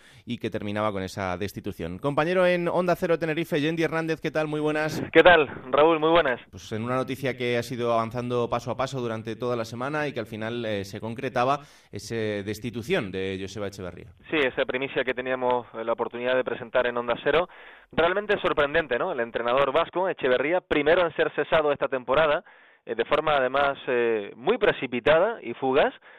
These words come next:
Speaker 2: porque no estaba haciendo un desastre, ni mucho menos el Tenerife. De hecho, estaba marcando los tramos finales de partido,
Speaker 1: Hmm.
Speaker 2: lo que quiere decir que el equipo estaba vivo y compitiendo. Marcó en Tarragona al final con Abel Daño, marcó en Almería con el serbio Malvasic,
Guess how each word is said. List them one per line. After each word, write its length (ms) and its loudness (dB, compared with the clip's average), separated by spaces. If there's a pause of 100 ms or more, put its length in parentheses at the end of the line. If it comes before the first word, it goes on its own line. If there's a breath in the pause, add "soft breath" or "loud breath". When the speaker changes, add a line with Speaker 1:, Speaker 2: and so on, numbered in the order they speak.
(140 loud breath)
Speaker 2:
porque 280 0
no 80 4
estaba 260 4
haciendo 300 -2
un 80 -4
desastre, 440 0
ni 80 -2
mucho 220 0
menos 220 2
el 100 0
Tenerife. 500 0
De 160 2
hecho, 140 0
estaba 240 0
marcando 420 2
los 120 0
tramos 280 0
finales 300 0
de 100 2
partido, 480 2 (160 loud breath)
Speaker 1:
Hmm. 200 -10
Speaker 2:
lo 200 4
que 120 2
quiere 180 4
decir 200 2
que 60 0
el 60 4
equipo 220 2
estaba 340 4
vivo 420 0 (220 loud breath)
y 140 -2
compitiendo. 720 0
Marcó 360 0
en 100 -4
Tarragona 480 0
al 80 -4
final 320 -2
con 140 -2
Abel 220 0
Daño, 300 -2
marcó 340 -2
en 60 -4
Almería 480 0
con 180 -2
el 140 -6
serbio 300 2
Malvasic, 680 -4